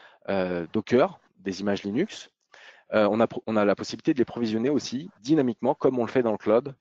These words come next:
euh, Amazon ou Azure. Après, on a, euh, l'intégration avec les différents moniteurs que j'évoquais tout à l'heure, donc Sitescope, euh, Dynatrace, AppDynamics, New Relic. L'intégration aussi avec les outils de S M comme Git,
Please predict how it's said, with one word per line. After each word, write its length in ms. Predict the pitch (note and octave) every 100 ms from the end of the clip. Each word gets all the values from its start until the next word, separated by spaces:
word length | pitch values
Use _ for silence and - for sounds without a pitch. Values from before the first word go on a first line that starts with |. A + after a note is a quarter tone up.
| _ G2+
euh, 400 | F#2 F2 - - - - -
Amazon 400 | A2 G#2+ G2+ G#2+ B2
ou 100 | G2
Azure. 240 | F2 - - _ _ _ _ _ _ - - - -
Après, 300 | - A#2 D3+
on 160 | D3 C3
a, 260 | B2+ B2+ A2+
euh, 320 | A2 A2 G#2+
l'intégration 540 | A#2 A#2 B2 A2+ C3
avec 100 | A2+
les 60 | A2
différents 320 | G#2 A2 G2+
moniteurs 420 | G#2 G#2+ - G#2
que 80 | G2+
j'évoquais 320 | F#2 F2+ -
tout 140 | - -
à 60 | F#2+
l'heure, 240 | G2+ G2+
donc 220 | F2 E2
Sitescope, 680 | - G2 - G2+ G2+ G2 F2+
euh, 140 | E2+ E2 - - - _
Dynatrace, 800 | F#2+ G#2+ G#2 - G#2+ G#2+ - -
AppDynamics, 840 | F#2+ G#2 G2+ G2+ G#2+ G#2 - -
New 140 | G2+ G2
Relic. 520 | G#2 C#3 - - - - - - _
L'intégration 560 | A#2+ C#3 E3 C#3+ C#3 D#3
aussi 280 | C3+ - C3+
avec 280 | A2+ A2 A2+
les 300 | A2 G#2+ A2
outils 160 | -
de 120 | A2+
S 200 | G#2+ -
M 160 | B2 A#2
comme 200 | A2 G#2+
Git, 440 | C4 - - -